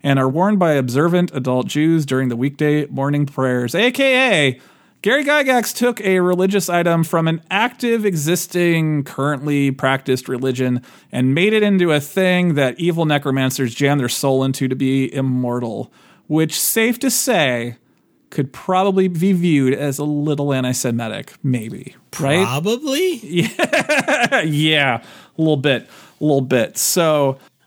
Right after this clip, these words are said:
Speaker 2: I mean, I think we crossed over the threshold from probably on the first word of the sentence. It is.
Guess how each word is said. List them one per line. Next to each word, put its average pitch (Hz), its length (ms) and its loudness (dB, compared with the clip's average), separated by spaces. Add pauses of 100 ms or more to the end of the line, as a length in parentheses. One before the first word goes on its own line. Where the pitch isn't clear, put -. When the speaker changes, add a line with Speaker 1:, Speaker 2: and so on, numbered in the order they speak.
Speaker 2:
I - 20 -20
mean, 156 160 -2
I 165 40 2
think 180 200 -6
we 156 120 -4
crossed 170 420 -2
over 156 160 -2
the 147 100 -4
threshold 139 540 -4
from 117 160 -12
probably 135 560 -4
on 117 140 -6
the 117 60 -8
first 135 340 -4
word 123 160 -6
of 107 80 -12
the 110 80 -6
sentence. 110 460 -4
It 185 200 -2
is. 139 460 -2